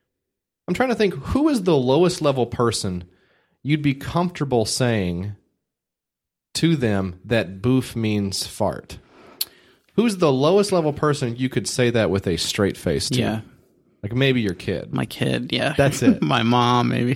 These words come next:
Speaker 2: Something.
Speaker 1: Maybe.
Speaker 2: It just means boofing. It's, uh, it just
Speaker 1: Yeah.
Speaker 2: means, like, farting. Just
Speaker 1: Yeah,
Speaker 2: don't,
Speaker 1: it's like I
Speaker 2: don't worry
Speaker 1: ripped,
Speaker 2: about it.
Speaker 1: I just ripped a boof.
Speaker 2: Yeah.
Speaker 1: Anyways, I wouldn't have gone on that, uh, jag at all. I, 'cause I think it's inappropriate.
Speaker 2: Yeah.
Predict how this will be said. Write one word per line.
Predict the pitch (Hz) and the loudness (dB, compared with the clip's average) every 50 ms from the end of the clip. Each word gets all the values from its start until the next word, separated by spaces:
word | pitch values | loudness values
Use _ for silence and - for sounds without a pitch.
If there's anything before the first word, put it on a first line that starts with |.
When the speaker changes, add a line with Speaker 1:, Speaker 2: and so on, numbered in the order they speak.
| - - | -4 -4
Speaker 2:
Something. | - - 160 131 135 139 151 165 | -2 0 0 2 2 2 4 6
Speaker 1:
Maybe. | 175 175 175 170 170 160 151 147 135 120 120 110 104 101 95 | 6 6 6 6 6 6 4 4 2 0 -2 0 0 0 2
Speaker 2:
It | 120 147 147 | 2 2 2
just | - - 151 156 170 156 | 2 2 2 4 4 4
means | 151 147 139 123 - | 6 6 6 4 2
boofing. | - - 117 123 123 - - - - - - | 0 0 0 0 0 0 -4 -4 -4 -4 -6
It's, | - - - - - - | -8 -10 -12 -16 -16 -14
uh, | 165 - - - | -8 -6 -6 -2
it | - | 0
just | 123 127 107 - | 2 2 2 4
Speaker 1:
Yeah. | - | 2
Speaker 2:
means, | 117 113 | 2 2
like, | - - | 0 -2
farting. | - - - 95 104 101 107 107 123 120 - | -2 -2 0 2 2 2 0 -2 -4 -6 -6
Just | - 117 | -2 0
Speaker 1:
Yeah, | 120 113 | 2 2
Speaker 2:
don't, | 104 104 | 2 2
Speaker 1:
it's | 113 | 2
like | 120 110 107 | 0 0 2
I | 101 | 2
Speaker 2:
don't | 120 120 120 | 2 2 2
worry | 117 117 117 113 | 2 2 0 0
Speaker 1:
ripped, | 120 113 117 | -2 -2 -2
Speaker 2:
about | 120 | 0
it. | 117 | 2
Speaker 1:
I | 127 | 2
just | 131 120 | 2 2
ripped | 120 123 117 - | 2 2 2 2
a | 113 95 | -2 0
boof. | 92 110 113 123 117 104 - - - - - | 2 4 4 4 4 2 0 -6 -16 -14 -10
Speaker 2:
Yeah. | - 113 107 98 101 113 - _ _ _ _ _ _ _ _ _ _ _ | -6 -6 -4 -6 -6 -8 -12 _ _ _ _ _ _ _ _ _ _ _
Speaker 1:
Anyways, | 147 151 147 139 131 123 127 | 2 4 4 4 4 4 4
I | 127 | 4
wouldn't | 131 135 143 139 131 | 6 6 4 4 2
have | 117 110 | 2 2
gone | 120 113 113 113 | 2 2 4 4
on | 110 107 | 2 2
that, | 107 104 95 67 - - _ _ _ _ _ _ _ _ _ _ - | 2 0 0 -2 -6 -10 _ _ _ _ _ _ _ _ _ _ -2
uh, | 101 98 95 92 92 87 90 92 | 0 0 2 2 2 0 0 -2
jag | 90 90 - 98 92 90 92 90 90 87 | -2 -2 -2 0 0 2 2 0 0 0
at | 87 | 0
all. | 90 90 90 90 90 90 98 98 - - - | 0 0 2 2 2 0 -2 -4 -8 -8 -6
I, | 117 | -2
'cause | 123 151 165 | 2 4 4
I | 165 151 | 6 6
think | 156 160 147 | 4 4 2
it's | 139 - | 0 -2
inappropriate. | 123 95 - - 95 82 - - 62 62 - - _ _ - - - _ _ _ _ _ _ _ _ _ _ _ _ - - _ _ _ _ | -4 -4 -4 -4 -6 -6 -6 -8 -10 -12 -14 -16 _ _ -20 -20 -20 _ _ _ _ _ _ _ _ _ _ _ _ -20 -20 _ _ _ _
Speaker 2:
Yeah. | 120 110 110 117 - | -6 -4 -4 -4 -6